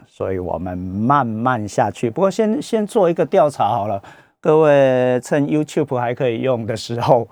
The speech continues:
哎，好好表达一下自己的意见嘛。今天不用抖内就可以表达意见。堕胎是杀人吗？是的人打圈，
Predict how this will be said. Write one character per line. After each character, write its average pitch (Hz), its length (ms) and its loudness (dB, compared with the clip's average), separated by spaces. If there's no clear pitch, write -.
哎， 117 260 0
好 127 220 6
好 117 160 4
表 113 260 0
达 120 260 2
一 131 60 0
下 139 180 4
自 143 220 -2
己 113 180 -4
的 117 80 0
意 127 200 2
见 123 180 4
嘛。 120 140 0
今 165 120 0
天 180 120 2
不 156 100 4
用 180 140 6
抖 113 180 4
内 135 180 2
就 127 140 2
可 117 100 2
以 113 60 4
表 95 220 0
达 92 200 -4
意 104 140 -6
见。 92 320 -6
堕 120 140 2
胎 113 160 0
是 107 120 -6
杀 92 180 -4
人 90 120 -10
吗？ 73 160 -16
是 - 240 -4
的 98 120 -4
人 85 160 -8
打 87 200 -10
圈， 95 280 -18